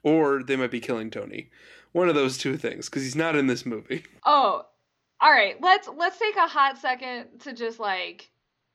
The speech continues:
Speaker 2: speculate. <laughs> Uh,
Speaker 1: I think they should do the two universes thing where all, the half of the characters that died end up in one universe and the other half end up in another
Speaker 2: Oh, that would be
Speaker 1: universe.
Speaker 2: very interesting.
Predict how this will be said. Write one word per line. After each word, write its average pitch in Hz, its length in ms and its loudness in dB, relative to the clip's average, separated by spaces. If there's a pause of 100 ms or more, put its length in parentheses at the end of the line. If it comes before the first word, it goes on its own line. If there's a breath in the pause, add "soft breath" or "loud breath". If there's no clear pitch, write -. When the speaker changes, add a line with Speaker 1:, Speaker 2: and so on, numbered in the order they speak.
(380)
Speaker 2:
speculate. 254 920 -10
<laughs> 247 40 -16 (1200 soft breath)
Uh, 220 560 0 (100)
Speaker 1:
I 208 160 0
think 233 200 0
they 226 120 0
should 196 240 -6
do 175 220 2
the 156 100 -2
two 170 220 -2
universes 123 760 -2
thing 113 360 -4
where 113 340 -4 (260)
all, 131 160 -2
the 135 140 -2
half 165 460 -2
of 143 160 -4
the 143 80 -2
characters 135 420 -2
that 113 180 -6
died 127 460 -2 (320 loud breath)
end 127 200 -2
up 123 140 0
in 120 140 0
one 120 180 2
universe 117 540 -2
and 113 100 -10
the 113 80 -2
other 117 200 -2
half 110 260 -6
end 110 160 -8
up 110 100 -12
in 107 80 -10
another 110 320 -10
Speaker 2:
Oh, 453 180 2
that 370 160 2
would 415 100 -6
be 440 60 -4
Speaker 1:
universe. 339 100 -6
Speaker 2:
very 339 280 -8
interesting. 208 720 -14